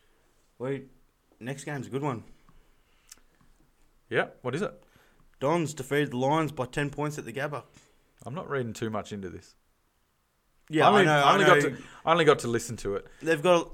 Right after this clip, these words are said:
Speaker 1: eleven out to covid.
Speaker 2: Yeah, but you know what?
Speaker 1: Big outs
Speaker 2: In
Speaker 1: too.
Speaker 2: all se-, in all seriousness, though, Brisbane should have still won that.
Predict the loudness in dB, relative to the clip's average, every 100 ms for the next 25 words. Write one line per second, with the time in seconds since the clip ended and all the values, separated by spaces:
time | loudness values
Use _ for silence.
0 | -4 2 4 2 0 -4 -8 -12 -8 -8
1 | -8 -14 -18 _ _ -12 2 6 6 4
2 | -6 0 2 4 2 2 4 4 4 0
3 | -4 -2 0 0 -2 -4 -2 -2 -2 -4
4 | -6 -12 -8 -6 -6 -8 -8 -8 -8 -10
5 | -12 -16 -20 _ _ -12 -6 -4 -6 -8
6 | -10 -14